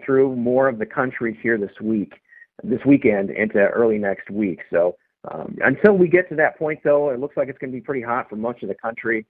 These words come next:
Uh, we've got temperatures, uh, close to a hundred degrees all the way as far north as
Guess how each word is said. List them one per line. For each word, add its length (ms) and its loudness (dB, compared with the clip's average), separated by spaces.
Uh, 220 -2
we've 100 -12
got 200 0
temperatures, 380 -4
uh, 200 -2
close 300 6
to 100 2
a 40 0
hundred 200 2
degrees 340 -2
all 100 4
the 60 2
way 100 0
as 120 -6
far 180 0
north 240 -12
as 80 -12